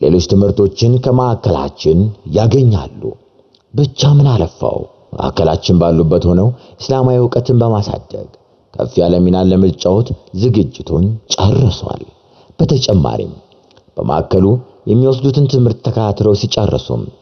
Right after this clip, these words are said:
የብቃት ማረጋገጫ ሰርተፍኬትዎን ከኛ ጋር ይወስዳሉ። ለአዲስ ጀማሪዎችና ለሰለምቴዎች ልዩ ድጋፍ በማዕከላችን የሚሰጥ ሲሆን ድክመቶን አሸንፈው ለመጡ ተማሪዎቻችን በማዕከሉ በተዘጋጁ መጽሐፍቶች፣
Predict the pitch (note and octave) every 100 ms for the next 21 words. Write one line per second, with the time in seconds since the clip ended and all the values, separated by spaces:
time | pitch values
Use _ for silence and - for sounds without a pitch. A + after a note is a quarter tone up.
0 | _ _ _ - - - D#2 E2 E2 F2
1 | F#2+ F#2 - E2+ F2 D2+ F2 - - E2
2 | E2+ G2 C#3 C#3+ _ _ - E3 C#3 D#2+
3 | - C2+ F2 A2 A#2 - A2 B2+ A2+ C3
4 | D2 - - - - - F2 A#2+ B2 C#3+
5 | - D#3 D3 D3 B2+ - - C2 - A2
6 | - - A2+ C#3 A#2+ A2 E2 E2 F#2+ -
7 | - _ - A#1 F2 F#2 G2 A2 A#2+ A#2+
8 | C3+ C3 B2 A#2 G2+ G2+ B2+ A#2+ B2 B2
9 | B2 C3+ B2+ G#2+ E2+ C2 G#1+ - - -
10 | - G#2+ G#2+ A#2 A#2+ A#2+ - A2+ A2 B2
11 | B2+ C3 C3 B2+ - C#3+ B2 F#2+ D#2 -
12 | - - - G2+ C#3 _ - B1 C#2 E2
13 | - F#2 F#2 F2+ G2 F#2 E2+ F2+ E2+ G#2
14 | D3 - A#2+ B2+ C3 F#2 D2 - B1 -